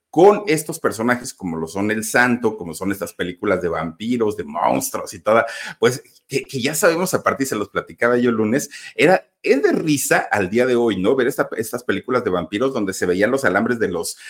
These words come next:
de, de los, estos murciélagos y donde los cierres de las máscaras de los monstruos y todo.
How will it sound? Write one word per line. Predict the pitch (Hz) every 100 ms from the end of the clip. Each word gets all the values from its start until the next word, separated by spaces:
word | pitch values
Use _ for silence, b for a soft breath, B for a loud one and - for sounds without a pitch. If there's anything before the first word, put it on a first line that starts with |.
| B
de, | 90 95
de | 95
los, | 92 87 -
estos | 101 127 104
murciélagos | 101 98 120 110 120 120 104 - -
y |
donde | 95 92 98
los | 95
cierres | - 107 117 113
de |
las | 87 90
máscaras | 101 107 107 98
de | 87
los | 85 78
monstruos | 92 101 120 - 107 -
y |
todo. | 98 120 92